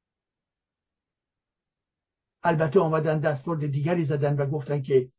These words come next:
شریعت همان فلسفه است. شریعت همان فلسفه هستش و گفتن ببینید بله ما فلسفه داریم و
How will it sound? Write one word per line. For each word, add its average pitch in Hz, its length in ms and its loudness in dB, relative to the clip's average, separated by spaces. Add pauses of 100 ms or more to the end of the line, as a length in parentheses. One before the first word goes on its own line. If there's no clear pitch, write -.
(260)
شریعت 156 540 2
همان 151 300 0
فلسفه 135 440 -4
است. - 380 -16 (2000)
شریعت 202 520 6
همان 240 260 6
فلسفه 175 440 2
هستش 131 440 -10 (180)
و 196 80 4
گفتن 233 320 6
ببینید 294 400 6
بله 277 220 2
ما 262 160 4
فلسفه 220 420 2
داریم 143 360 0 (280)
و 226 300 4